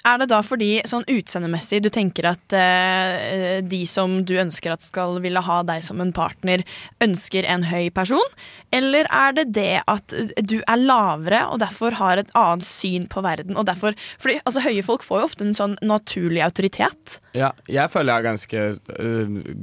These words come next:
Speaker 2: grei autoritet.
Speaker 1: Mm.
Speaker 2: Det er ikke noe sånt. Det er, det er mer sånn, eh, det å være en, eh, la-, nå hø-, det, det høres så rart ut å si det, <laughs> men, eh, det å være en lav mann i, ja, det ba-, det er ikke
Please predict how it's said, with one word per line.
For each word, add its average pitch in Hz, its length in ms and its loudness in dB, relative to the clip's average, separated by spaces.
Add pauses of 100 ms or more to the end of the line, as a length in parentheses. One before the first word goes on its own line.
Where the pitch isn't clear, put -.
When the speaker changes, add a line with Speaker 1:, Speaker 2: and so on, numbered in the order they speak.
Speaker 2:
grei 98 380 -2
autoritet. 107 1120 -4
Speaker 1:
Mm. 226 160 4
Speaker 2:
Det - 20 4
er 123 120 4
ikke 123 120 -4
noe 135 100 0
sånt. 160 580 -2
Det 135 60 0
er, 131 220 0
det 131 80 0
er 147 60 4
mer 123 400 2
sånn, 165 400 0 (100)
eh, 127 960 -2 (180)
det 147 220 2
å 143 140 2
være 113 600 0
en, 120 180 0 (720)
eh, 120 380 2
la-, 117 440 0
nå 135 160 2
hø-, 196 300 0
det, 170 240 -4
det 156 100 0
høres 135 300 0
så 117 80 0
rart 101 240 -2
ut 196 140 -4 (160)
å - 40 2
si 107 280 -4
det, 147 220 -4
<laughs> - 60 -10
men, 180 220 2
eh, 180 340 0
det 139 220 0
å 139 80 2
være 127 280 2
en 110 180 0
lav 104 320 0
mann 107 280 -2
i, 104 960 -4 (840)
ja, 175 140 -2 (160)
det 139 100 -8
ba-, 156 100 0
det 147 160 0
er 127 200 0
ikke 185 340 -2